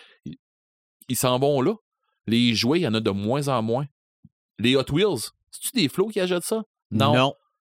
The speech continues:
Speaker 1: C'est les personnes de nos âges qui vont, qui vont continuer à collectionner.
Speaker 2: Moi, j'ai vu des belles Batmobiles en métal, puis je me suis retenu.
Speaker 1: Bon, tu vois. <laughs> Puis, euh, bon,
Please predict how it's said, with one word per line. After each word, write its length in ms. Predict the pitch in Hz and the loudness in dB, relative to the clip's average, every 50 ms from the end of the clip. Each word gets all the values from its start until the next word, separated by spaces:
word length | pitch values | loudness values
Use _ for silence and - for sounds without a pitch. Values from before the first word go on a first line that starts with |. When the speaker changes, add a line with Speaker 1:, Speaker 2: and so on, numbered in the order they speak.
| _ _ _ _ _ | _ _ _ _ _
Speaker 1:
C'est 600 | - - - 120 113 117 120 120 120 120 120 117 | -12 -6 -4 -2 0 0 0 0 2 2 2 2
les 140 | 117 123 123 | 2 0 0
personnes 460 | 127 139 127 120 - 175 170 175 175 | 2 0 -2 -2 -2 -4 -2 -2 0
de 100 | 165 151 | 0 0
nos 280 | 143 147 143 139 131 135 | 0 2 0 0 2 2
âges 240 | 139 165 185 175 - | 2 0 0 -2 -4
qui 100 | - - | -6 -4
vont, 200 | 127 117 117 117 | -4 -2 -2 -4
qui 380 | 113 - 135 123 117 110 - 131 | -4 -2 -2 -2 -2 -2 -2 -2
vont 160 | 120 117 117 | -2 -2 -2
continuer 320 | - 135 120 - - 147 | -2 -4 -6 -4 -4 -4
à 40 | 143 | -4
collectionner. 460 | - - 127 120 117 - - 113 110 | -2 0 0 0 0 -2 0 2 2
Speaker 2:
Moi, 80 | 139 147 | 2 4
j'ai 200 | 120 139 139 127 | 4 4 2 2
vu 120 | 120 143 | 2 2
des 140 | 139 139 135 120 | 2 2 2 4
belles 200 | 110 135 143 135 | 4 2 2 2
Batmobiles 580 | 120 127 147 - 175 147 143 123 139 147 147 | 2 0 -2 0 2 0 2 2 2 2 2
en 80 | 143 139 | 4 4
métal, 600 | 143 135 127 - 147 139 143 147 147 143 143 123 | 4 2 2 2 2 2 2 2 2 0 0 0
puis 180 | - 135 131 117 | 0 0 0 0
je 80 | 104 110 | 2 2
me 120 | 123 127 | 2 2
suis 220 | 120 - - 143 131 | 2 2 2 2 2
retenu. 440 | 135 139 - 190 190 185 - - - - _ _ _ - | 2 2 2 2 2 2 2 0 -10 -20 _ _ _ -10
Speaker 1:
Bon, 320 | 95 90 107 120 135 135 117 | 0 2 2 2 2 0 -2
tu 140 | - - - | -2 -2 0
vois. 220 | 123 131 160 185 180 - - | 2 2 2 2 0 -2 -2
<laughs> 200 | 226 - - - | -4 -4 -2 -2
Puis, 360 | - 147 156 170 175 180 170 _ _ _ _ _ - | -4 -2 0 0 0 -2 -4 _ _ _ _ _ -6
euh, 1120 | - 117 120 120 120 123 120 120 120 120 117 117 113 113 110 110 107 107 104 104 104 101 101 | -2 0 2 4 4 4 4 4 4 4 4 4 4 4 4 4 4 4 4 4 4 2 2
bon, 200 | 107 110 117 127 | 0 0 0 -2